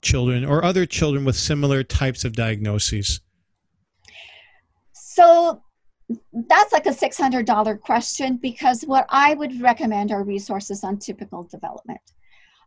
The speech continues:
Speaker 2: Um, most of all on infant bonding, videos, books,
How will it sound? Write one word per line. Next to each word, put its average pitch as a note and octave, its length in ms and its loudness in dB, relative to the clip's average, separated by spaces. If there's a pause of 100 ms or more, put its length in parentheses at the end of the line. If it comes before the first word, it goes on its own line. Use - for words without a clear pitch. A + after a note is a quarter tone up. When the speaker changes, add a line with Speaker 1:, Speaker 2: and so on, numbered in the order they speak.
Speaker 2:
Um, G3+ 380 2 (100)
most D#4 320 4
of D#4 100 0
all C4+ 380 8
on A3 260 0
infant A#3 420 -4
bonding, A3 720 0
videos, B3 640 -4
books, C4 400 -2